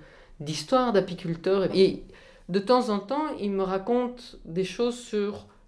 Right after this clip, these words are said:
la reine, euh, leur reine, parce qu'ils appellent ça leur reine chaque fois.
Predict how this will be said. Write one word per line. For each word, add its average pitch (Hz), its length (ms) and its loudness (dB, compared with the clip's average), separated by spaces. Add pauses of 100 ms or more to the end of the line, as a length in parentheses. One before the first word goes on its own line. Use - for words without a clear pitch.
(160)
la 160 200 -6
reine, 165 560 -2
euh, 147 520 -8
leur 151 280 2
reine, 165 340 -6
parce 165 160 -8
qu'ils 156 160 -10
appellent 160 200 -10
ça 156 140 -6
leur 165 320 0
reine 156 260 -8
chaque - 220 -14
fois. 190 320 -8